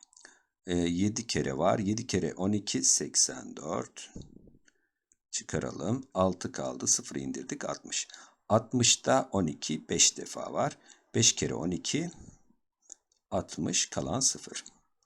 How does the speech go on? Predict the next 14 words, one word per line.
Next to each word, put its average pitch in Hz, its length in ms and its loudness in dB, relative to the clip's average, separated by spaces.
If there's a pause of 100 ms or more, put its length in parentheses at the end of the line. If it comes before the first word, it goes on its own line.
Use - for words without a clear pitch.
(420)
Şimdi 131 460 2
Elif 123 440 2
beş 127 320 6
tanesini 117 460 6
ödemiş. 101 680 4 (260)
O 107 80 0
zaman 120 340 6 (100)
on 117 120 4
ikiden 113 420 2
beş 117 240 4
çıkarın. 104 500 0 (800)
Yedi 120 360 2
taksit - 480 0
kalmış. - 580 2